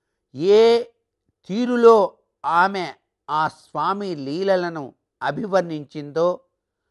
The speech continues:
ఆ అభివర్ణించినటువంటి తీరు తెన్నుల పరమార్థ లక్షణాన్ని ప్రతినిత్యం కూడా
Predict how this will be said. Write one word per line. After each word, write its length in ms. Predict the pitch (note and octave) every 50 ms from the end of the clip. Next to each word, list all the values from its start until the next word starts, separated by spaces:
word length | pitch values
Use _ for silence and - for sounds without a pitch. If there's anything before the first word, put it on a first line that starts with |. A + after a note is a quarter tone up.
| _ _ _ _ _ -
ఆ 200 | - D#3+ F3 F#3+ F#3+ G3+ G3+ - - _ -
అభివర్ణించినటువంటి 1400 | D#3+ F#3 F3 G#3+ B3+ A#3 C#4 C#4 A#3+ A3+ A3+ A3+ A3 G#3 F3 - A3 G3+ G3 F#3+ - - G3 F3+ F3 D#3+ F3 E3
తీరు 460 | D3 _ - G3 A3+ A#3 A#3+ A#3+ A3 F#3 - _ -
తెన్నుల 420 | F3+ F3+ G3+ G3+ G#3+ G#3+ G#3 G3 F3
పరమార్థ 680 | - - E3+ E3+ F#3+ G3+ G#3+ A3 A3+ A3+ G#3 F3 E3+ G3
లక్షణాన్ని 840 | F#3 F3 E3 - - F3 F3 F3+ F#3+ G#3 A#3+ B3+ C4+ D#4 D4+ D4 _ _ _ _ _ _ _ _ _ _ _ _ _ _ _ _ _ _ _ _ _ _ _ -
ప్రతినిత్యం 760 | D#3+ D#3+ D#3 - A3+ A3+ A#3 A#3 F3+ - - A3+ G#3+ G3+ F#3+
కూడా 580 | D#3+ - F#3 F#3 F#3 F3+ F3+ F3+ F3+ F3+ F3+